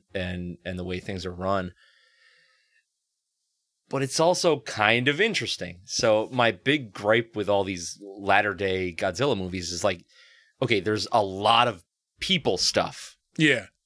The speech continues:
Speaker 1: Well, this has a lot of people stuff too, but this is actually interesting.
Speaker 2: Yeah. They found a way to make the People story, like, something you wanna see.
Speaker 1: Yeah, because it's, you know, it's, it's how people are dealing with this, like, insane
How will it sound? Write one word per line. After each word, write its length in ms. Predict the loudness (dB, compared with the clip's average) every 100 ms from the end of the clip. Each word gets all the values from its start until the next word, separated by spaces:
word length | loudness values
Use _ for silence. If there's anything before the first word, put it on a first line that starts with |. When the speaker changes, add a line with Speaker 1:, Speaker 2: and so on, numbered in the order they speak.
| _
Speaker 1:
Well, 180 | -4 0
this 240 | 2 2
has 160 | 2 2
a 60 | 4
lot 160 | 4
of 40 | 2
people 200 | -6 -8
stuff 280 | -4 -4
too, 420 | -4 -2 2 0 -2 _ _ _ _
but 140 | -4
this 180 | 0 0
is 80 | 2
actually 460 | 2 2 -6 -12 -4
interesting. 580 | 0 0 -2 -6 -8 -12 -8 0
Speaker 2:
Yeah. 280 | 2 2 -4 _ _ -20 -4 0
They 100 | 2
found 260 | 2 2
a 40 | 2
way 120 | 0
to 60 | 0
make 140 | -4
the 60 | -2
People 220 | -2 0
story, 360 | 0 0 0
like, 140 | 0 -2
something 240 | -2 0
you 80 | 0
wanna 180 | -2 -2
see. 300 | -2 -2 -4
Speaker 1:
Yeah, 280 | -2 0 0 -2
because 280 | -4 0 0
it's, 240 | 0 -4 -2
you 100 | 0
know, 160 | 2
it's, 160 | 0 -2
it's 380 | -2 -2 -4 -10 -4
how 220 | 0 0
people 220 | 0 -8
are 40 |
dealing 420 | -8 -2 0 0 -2
with 100 | -4
this, 240 | -4 -2
like, 240 | -2 -4 -12 _ _ -2
insane 1120 | 0 2 2 2 2 2 2 2 2 2 -2